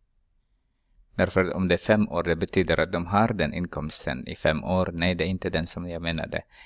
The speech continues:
I år fem så har de den här inkomsten som är högst, före det och efter det, det blir mindre. Ni kan se sen, eh, eh, när vi har, eh, graf, eh, av, eh, undergradsfunktioner.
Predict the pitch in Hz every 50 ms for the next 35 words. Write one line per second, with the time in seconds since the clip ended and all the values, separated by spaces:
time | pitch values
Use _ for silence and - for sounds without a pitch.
0 | _ _ - - - - - - 107 113 113 117 - - - - 131 95 73 -
1 | - - 80 80 76 82 76 67 76 73 76 80 76 - 104 110 110 92 - -
2 | - 80 - - 73 - - - - - - - - - - - - - - 90
3 | - - - - - - - _ _ _ _ _ _ _ _ _ _ - - 104
4 | 104 104 104 104 95 92 85 71 69 78 98 - - - - 107 95 - - 52
5 | - - - - - - - - - - 101 98 92 87 80 82 82 87 90 -
6 | _ _ _ - - - - - - _ _ _ - 107 - - 107 98 101 -
7 | - - 95 98 - - - - - - - 98 - _ _ _ _ _ - -
8 | 92 85 80 - - - _ _ _ _ _ _ _ _ _ _ _ _ _ _
9 | _ _ _ _ _ - - - 55 64 64 67 95 98 90 98 92 87 90 87
10 | 82 80 85 82 82 80 80 85 98 107 - _ - 95 90 - 80 71 64 69
11 | - - - - - _ - _ _ _ _ _ _ - - - - - - -
12 | - 85 78 76 76 _ - - - - - - _ _ - - 92 90 85 82
13 | 80 80 - - - - - - 90 90 - - - - 69 78 - - -